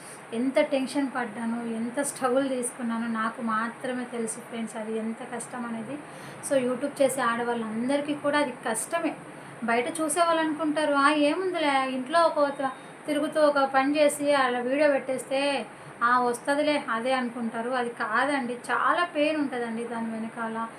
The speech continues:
ఎన్ని స్ట్రగుల్స్ ఉంటాయో మీకు తెలీదు. మీరు అనుకున్నంత ఈజీ అయితే కాదు, అలా అని కష్టం కూడా కాదు.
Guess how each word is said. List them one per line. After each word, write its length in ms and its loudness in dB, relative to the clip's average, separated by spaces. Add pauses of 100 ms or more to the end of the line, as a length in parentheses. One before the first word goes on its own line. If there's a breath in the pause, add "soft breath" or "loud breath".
(280 loud breath)
ఎన్ని 240 0
స్ట్రగుల్స్ 540 0
ఉంటాయో 340 -4
మీకు 260 -4
తెలీదు. 580 -4 (140)
మీరు 120 -6
అనుకున్నంత 580 -4
ఈజీ 520 -4
అయితే 260 -4
కాదు, 920 -2 (640 loud breath)
అలా 200 4
అని 240 4 (160)
కష్టం 360 -2
కూడా 260 -2
కాదు. 380 -4